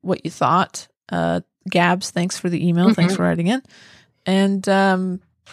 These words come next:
Speaker 1: uh, I think that's it. I mean, if you do wanna send us an email about Snyder Cut, you can send that to she nerds out at gmail dot com. You can go to our website, she nerds out dot com, for one-stop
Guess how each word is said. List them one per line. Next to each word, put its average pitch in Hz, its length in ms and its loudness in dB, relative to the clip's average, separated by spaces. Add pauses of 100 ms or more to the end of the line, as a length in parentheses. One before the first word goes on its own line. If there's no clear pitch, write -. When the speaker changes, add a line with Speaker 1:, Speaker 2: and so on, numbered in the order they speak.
(800)
Speaker 1:
uh, 202 480 6
I 220 40 2
think 302 140 -4
that's 277 260 -2
it. 311 220 4
I 196 100 2
mean, 208 160 2
if 214 140 -2
you 226 80 0
do 226 200 0
wanna 240 200 2
send 214 180 -2
us 214 120 -4
an 214 60 -2
email 214 280 0
about 185 360 2
Snyder 220 360 -2
Cut, 202 400 -2
you 160 100 -6
can 175 140 -4
send 196 200 0
that 185 140 0
to 170 400 2
she - 260 0
nerds 175 220 2
out 240 180 4
at - 120 -2
gmail 180 340 -4
dot - 200 -6
com. 190 580 -2
You 196 80 0
can 170 180 -2
go 180 120 -4
to 180 60 -4
our 180 120 -4
website, 180 480 -2
she - 560 -4
nerds 196 220 2
out 190 200 0
dot 254 240 2
com, 226 320 0
for - 180 -4
one-stop 185 680 -2